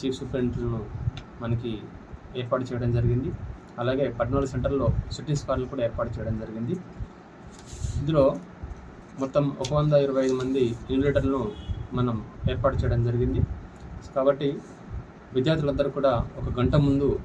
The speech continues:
మరి పరీక్షా కేంద్రానికి చేరుకోవాల్సిందిగా రిక్వెస్ట్ చేయడం జరుగుతుంది. So దీనికి తల్లిదండ్రులు సహకరించాల్సిందిగా రిక్వెస్ట్ చేయడం జరుగుతుంది. అలాగే మరి ఒక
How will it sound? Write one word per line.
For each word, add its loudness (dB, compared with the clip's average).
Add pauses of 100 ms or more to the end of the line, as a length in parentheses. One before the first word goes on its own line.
మరి 2
పరీక్షా 4
కేంద్రానికి 0 (480)
చేరుకోవాల్సిందిగా 2 (400)
రిక్వెస్ట్ 2
చేయడం -2
జరుగుతుంది. -4 (420)
So -6
దీనికి 2
తల్లిదండ్రులు 2
సహకరించాల్సిందిగా 0
రిక్వెస్ట్ -6
చేయడం -2
జరుగుతుంది. -6 (520)
అలాగే 4 (580)
మరి 6 (760)
ఒక -8